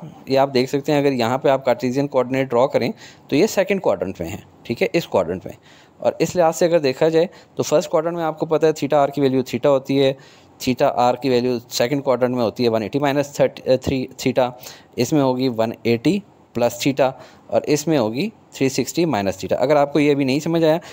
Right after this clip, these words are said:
तो मैं क्वेश्चन एंड होने के बाद इसको ज़रा डायग्राम से समझाता हूँ।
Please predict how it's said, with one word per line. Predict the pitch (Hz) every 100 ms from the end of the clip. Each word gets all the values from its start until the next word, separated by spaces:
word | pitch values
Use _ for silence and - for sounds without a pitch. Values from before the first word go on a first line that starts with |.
| -
तो | 131
मैं | 135
क्वेश्चन | 135 123 147 123 -
एंड | 143 147
होने | 127
के | 123 117
बाद | 110 117
इसको | 113 165
ज़रा | 190
डायग्राम | 160 107 101 95
से | 101
समझाता | 92 82 78
हूँ। | 85